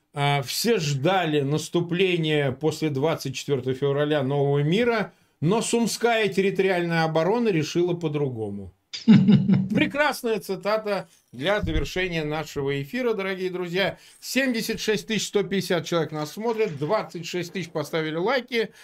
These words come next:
Speaker 1: Я прошу, пожалуйста, всех зрителей ссылки на этот эфир размещать в своих аккаунтах в социальных сетях, в группах, ну и подписывайтесь на канал Фейгин Лайф. Спасибо, Андрей Андреевич.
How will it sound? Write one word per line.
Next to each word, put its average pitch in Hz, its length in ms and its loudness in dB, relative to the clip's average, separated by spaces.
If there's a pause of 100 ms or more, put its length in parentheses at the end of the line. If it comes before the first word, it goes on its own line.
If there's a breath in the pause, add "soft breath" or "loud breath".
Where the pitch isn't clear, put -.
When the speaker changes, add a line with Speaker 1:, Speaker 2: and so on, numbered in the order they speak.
(160 loud breath)
Speaker 1:
Я 175 320 2
прошу, 170 380 0
пожалуйста, 165 460 -2
всех 170 240 -4
зрителей 165 540 -2
ссылки 196 400 -4
на 151 100 -4
этот 147 280 -8
эфир 151 340 -8 (280 soft breath)
размещать 170 460 -2
в - 20 -14
своих 160 200 -2
аккаунтах 156 540 -2
в - 40 -20
социальных 147 520 -4
сетях, 190 400 -2 (460)
в 131 120 -6
группах, 226 500 0
ну 269 180 -4
и 220 340 -2 (220)
подписывайтесь 160 500 -6
на 147 80 -4
канал 160 260 -4
Фейгин 151 280 -4
Лайф. 123 180 -6
Спасибо, 214 420 -4
Андрей 202 240 -2
Андреевич. 226 420 -4